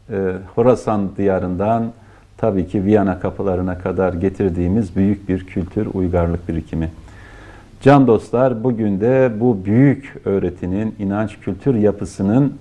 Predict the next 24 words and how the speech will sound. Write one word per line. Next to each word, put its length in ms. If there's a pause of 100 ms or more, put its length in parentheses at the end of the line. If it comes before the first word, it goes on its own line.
(200)
e, 260
boyutları 540
üzerinde 760
sohbetimiz, 680
söyleşimiz 640
olacak. 520 (640)
Tarihi 420
derinliklere, 720 (140)
temel 300
şahsiyetlerden 1080
birisine 480
bir 120
yolculuk 500
yapacağız 540
ama 340 (580)
bu 120
öğretinin 680
ve 60
yolun 560 (160)
temelde 540
hedeflemiş 640
olduğu 840 (580)
bir 380 (140)
üst, 340